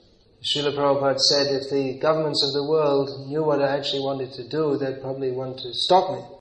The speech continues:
And today also, if the governments of the world knew what our movement is supposed to be doing, then they'd probably want to stop us. Srila Prabhupada's solution to the oil problem, that the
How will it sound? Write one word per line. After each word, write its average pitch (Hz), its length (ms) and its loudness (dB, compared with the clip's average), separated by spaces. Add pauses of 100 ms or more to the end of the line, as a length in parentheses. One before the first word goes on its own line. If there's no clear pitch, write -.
And 135 180 -4
today 156 320 4
also, 156 640 6
if 147 340 0
the 143 440 -2
governments 151 440 2
of 135 120 0
the 139 140 2
world 143 440 4
knew 160 200 4
what 143 520 2
our 139 240 0
movement 143 640 0
is - 420 -2
supposed 190 300 8
to 135 140 0
be 131 60 -2
doing, 139 460 0 (580)
then 156 380 0
they'd 147 160 0
probably 139 240 2
want 123 200 2
to - 60 -2
stop 185 240 6
us. - 260 0 (520)
Srila 151 540 0
Prabhupada's 143 520 4
solution 147 540 2
to 139 240 0
the 131 300 -2
oil 165 420 8
problem, - 540 -2
that 127 180 -10
the 127 220 -4